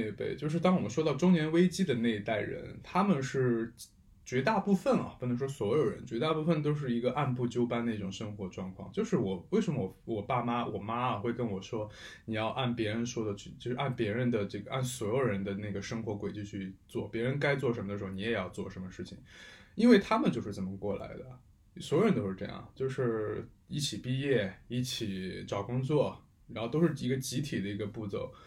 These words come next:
一起结婚，呃，不是一起结婚，乖乖，<laughs> 就是一起在同一个时间阶段结婚，然后生小孩儿，然后怎么怎么样。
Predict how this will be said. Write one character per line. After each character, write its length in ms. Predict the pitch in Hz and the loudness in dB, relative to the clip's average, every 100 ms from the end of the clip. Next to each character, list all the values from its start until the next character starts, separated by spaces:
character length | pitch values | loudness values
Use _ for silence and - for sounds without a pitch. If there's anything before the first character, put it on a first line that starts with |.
| - - - - | -20 -20 -20 -8
一 140 | 139 | -2
起 300 | 127 - 110 98 | -2 -2 -4 -2
结 200 | 131 135 | 0 2
婚， 340 | 143 131 123 | 4 2 0
呃， 80 | 110 | -4
不 100 | 95 | -6
是 160 | 104 113 - | -6 -6 -8
一 100 | 113 | -10
起 180 | 117 90 | -8 -10
结 100 | 101 | -10
婚， 80 | 95 - | -14 -10
乖 100 | 101 | -6
乖， 100 | 104 - | -6 -6
<laughs> 60 | |
就 100 | - | -10
是 180 | - - | -8 0
一 100 | 160 | 2
起 240 | - 131 101 | 2 0 4
在 180 | 143 127 | 4 4
同 220 | 123 123 | 2 0
一 100 | 135 | 2
个 100 | 123 | 2
时 200 | - 117 | 2 2
间 200 | 123 123 | 4 4
阶 160 | 131 135 | 4 4
段 220 | 127 104 | 2 0
结 220 | - 123 | 0 0
婚， 360 | 127 131 127 127 | 2 2 2 2
然 120 | 120 | 0
后 100 | 110 | -2
生 240 | 110 131 131 | -2 -2 0
小 160 | 104 | 0
孩 100 | 104 | 2
儿， 260 | 101 117 127 | 2 4 4
然 120 | 110 | 2
后 140 | 113 | -2
怎 140 | 101 98 | -2 -4
么 80 | 98 | -6
怎 100 | 95 | -6
么 100 | 98 | -4
样。 220 | 104 | -6